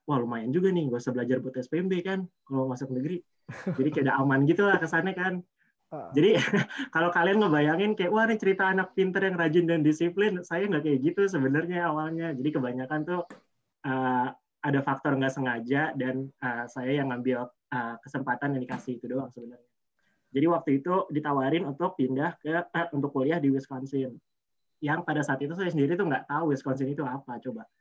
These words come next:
Speaker 1: Orang dulu seumur hidup sebelum itu saya itu belum pernah yang namanya keluar negeri. Jadi saya lahir dan besar di Jakarta, terus tujuh belas tahun ya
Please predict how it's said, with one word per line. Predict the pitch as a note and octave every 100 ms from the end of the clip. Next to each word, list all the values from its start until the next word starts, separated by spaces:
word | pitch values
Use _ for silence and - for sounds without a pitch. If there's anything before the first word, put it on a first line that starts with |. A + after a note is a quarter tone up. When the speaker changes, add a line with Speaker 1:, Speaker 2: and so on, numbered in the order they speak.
| _ _
Speaker 1:
Orang | B2+ C3 C3 C3 _ _ _ _ _ -
dulu | C#3 C3+ C#3+ D#3
seumur | - D3 C#3+
hidup | C#3+ C#3 F3
sebelum | - C3 C3+ C#3 C#3
itu | C3+ F3
saya | F3 C#3+ C#3+
itu | E3+
belum | C#3+ C3+
pernah | C#3 C3 D3
yang | D#3+ C#3+ C3
namanya | C3+ D#3
keluar | D#3+ C3
negeri. | B2+ A#2+ C3 C#3 C3
Jadi | B2+ B2+ C#3
saya | C3 C#3 C#3
lahir | B2 C#3 C#3
dan | B2+ B2+
besar | - - A#2+
di | A#2
Jakarta, | B2+ B2 A#2 A#2+ A#2+ C#3+ E3+ - _ _ _ _ _ _ _ -
terus | D3 C#3+
tujuh | C3 C3
belas | C3+ -
tahun | D#3
ya | E3